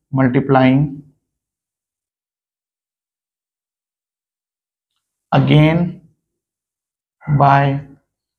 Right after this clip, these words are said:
ten, ठीक है। और इसको अभी multiply किसको करेंगे हम लोग, Multiply हम लोग करेंगे equation one को,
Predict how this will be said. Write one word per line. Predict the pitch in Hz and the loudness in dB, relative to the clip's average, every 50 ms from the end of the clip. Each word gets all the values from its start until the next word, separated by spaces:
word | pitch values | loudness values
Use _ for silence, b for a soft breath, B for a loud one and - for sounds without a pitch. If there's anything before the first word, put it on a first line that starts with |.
| _ _ _ _ _ _ _ _ _ _ _ _ _ _ _ _ _ _ _ - 160 | _ _ _ _ _ _ _ _ _ _ _ _ _ _ _ _ _ _ _ -2 0
ten, | 147 135 123 117 113 117 - - - - _ _ _ _ _ _ _ _ _ _ _ _ _ _ _ _ _ _ - | 0 0 0 -2 -4 -6 -10 -14 -20 -20 _ _ _ _ _ _ _ _ _ _ _ _ _ _ _ _ _ _ -4
ठीक | 165 160 | 0 2
है। | 185 190 180 185 185 - - - - _ _ _ _ _ _ _ _ _ _ _ _ _ _ _ _ _ - | 2 2 2 -2 -6 -10 -14 -20 -20 _ _ _ _ _ _ _ _ _ _ _ _ _ _ _ _ _ -4
और | 147 147 - 160 | -4 -2 -2 -2
इसको | 165 156 - - 180 | -2 -2 0 0 0
अभी | 143 - 143 143 175 185 | 2 2 2 2 2 2
multiply | 180 180 180 180 185 180 175 175 175 | 2 2 2 2 0 0 0 0 -2
किसको | 170 151 165 170 | -2 -4 -6 -4
करेंगे | - 175 165 165 160 160 | -4 -2 -2 -2 -2 -4
हम | 160 160 160 | -6 -6 -6
लोग, | 180 202 214 - - _ _ _ _ _ _ _ _ _ _ _ _ _ _ _ _ _ _ _ _ _ _ _ _ _ _ _ _ _ _ _ _ _ _ - 180 | -6 -8 -8 -12 -18 _ _ _ _ _ _ _ _ _ _ _ _ _ _ _ _ _ _ _ _ _ _ _ _ _ _ _ _ _ _ _ _ _ _ -4 -2
Multiply | 175 175 175 156 151 151 147 | -2 -2 -2 -2 0 0 2
हम | 147 147 147 | 2 2 2
लोग | 147 147 | 2 0
करेंगे | 147 147 143 143 156 170 | 0 0 -2 -2 -4 -6
equation | - - - 127 117 143 131 123 | -8 -8 -8 -6 -4 -2 -2 -2
one | 123 127 123 - | 0 -2 -2 -4
को, | - - - - _ | -4 -12 -16 -20 _